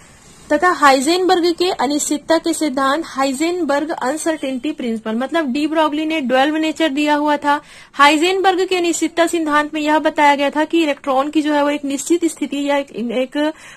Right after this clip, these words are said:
correct position जो है वो नहीं हो सकता। उन्हीं के आधार पर atom का एक नया model प्रस्तुत किया उन्नीस सौ बीस में। मैंने कहा था कि दोनों, दोनों के सिद्धांतों को उन्होंने फॉलो किया और उनके सिद्धांत के according जो है वो एक उन्होंने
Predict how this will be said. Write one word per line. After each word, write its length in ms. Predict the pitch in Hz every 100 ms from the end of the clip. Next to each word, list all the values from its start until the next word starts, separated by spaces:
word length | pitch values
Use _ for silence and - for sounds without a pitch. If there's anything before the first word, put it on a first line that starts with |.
| -
correct 300 | 311 330 370
position 520 | - 349 302 302 330 311
जो 100 | 311
है 80 | 311
वो 60 |
नहीं 320 | 294 247 285
हो 100 | 311
सकता। 460 | 302 277 - 330 349 - - - -
उन्हीं 280 | 330 349 440
के 140 | 453
आधार 420 | - 285 277 269
पर 280 | 294 330 339 247
atom 340 | 262 320 359
का 160 | 349 359
एक 240 | 285 330
नया 300 | 285 285 381
model 320 | 370 320 311
प्रस्तुत 440 | 330 269 - 269 269
किया 260 | 247 269
उन्नीस 400 | 311 302 294 311
सौ 120 | 330 302
बीस 320 | 247 226 208
में। 140 | 196
मैंने 260 | 220 262 285
कहा 260 | 285 285
था 140 | 294 349
कि 140 | 381
दोनों, 400 | 311 330 339 403 - - - - - - - 269
दोनों 260 | 311 330 403
के 120 | 403
सिद्धांतों 580 | 381 294 302 277 294 349
को 100 | 359
उन्होंने 240 | 330 349
फॉलो 360 | 339 320 277 320
किया 260 | 311 302 349
और 140 | 320
उनके 320 | 302 277 349
सिद्धांत 540 | 339 247 254 269 320 339
के 60 |
according 400 | 320 269 254 302
जो 80 | 294
है 80 | 285
वो 80 | 302
एक 120 | 294
उन्होंने 420 | 262 285 294